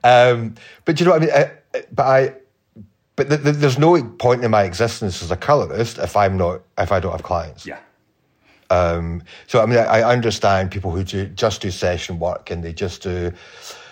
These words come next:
Speaker 1: editorials and, and magazines and, and whatever. But I think there's something even for them that, that, uh, is, is beneficial for, for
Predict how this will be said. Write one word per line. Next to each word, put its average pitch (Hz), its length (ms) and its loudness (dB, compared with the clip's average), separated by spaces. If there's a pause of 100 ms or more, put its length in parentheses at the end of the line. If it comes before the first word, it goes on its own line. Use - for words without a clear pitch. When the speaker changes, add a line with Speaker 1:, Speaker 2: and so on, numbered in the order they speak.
Speaker 1:
editorials 92 960 -2
and, 85 260 -6
and 87 200 -8
magazines 87 800 -4
and, 85 240 -8
and 85 260 -10 (100)
whatever. 90 360 -4
But 95 300 -8 (560)
I 101 120 0
think - 540 -4 (560)
there's 104 200 -2
something 131 800 -2
even 117 340 -2
for 101 160 -2
them 92 540 2
that, 87 200 -8 (300)
that, 92 200 -8 (640)
uh, 92 380 0
is, 92 200 -4
is 92 180 -10
beneficial 90 680 -2
for, 85 260 -8
for 85 200 -16